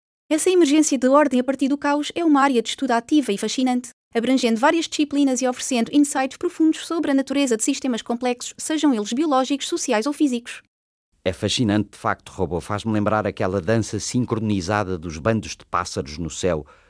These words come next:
Speaker 2: Acho que lhes chamam murmúrios ou murmurações.
Speaker 1: Sim, refere-te a um fenómeno conhecido que é a dança sincronizada que bandos de pássaros, especialmente estorninhos, realizam no céu.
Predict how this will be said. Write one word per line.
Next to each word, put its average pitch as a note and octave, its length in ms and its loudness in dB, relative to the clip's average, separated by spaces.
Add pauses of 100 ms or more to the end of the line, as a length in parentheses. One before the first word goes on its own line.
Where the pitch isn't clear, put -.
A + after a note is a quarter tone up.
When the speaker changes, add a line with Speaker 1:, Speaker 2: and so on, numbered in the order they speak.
(120)
Speaker 2:
Acho - 260 -6
que - 80 -14
lhes F#2+ 120 -8
chamam G#2 380 -4
murmúrios G2+ 840 -2
ou F2+ 200 -8
murmurações. F#2+ 1040 -6 (440)
Speaker 1:
Sim, D#4 260 6
refere-te - 420 -2
a - 20 6
um D#4+ 80 6
fenómeno C#4+ 340 4
conhecido C#4 480 0
que - 120 -2
é - 20 2
a A#3 40 2
dança C4 260 -2
sincronizada D4+ 600 2
que B3 120 -6
bandos A#3+ 260 2
de A#3+ 80 -8
pássaros, C#4+ 480 -4
especialmente C4 640 -2
estorninhos, C4+ 480 0
realizam C4+ 480 0
no C4+ 80 2
céu. B3+ 260 -4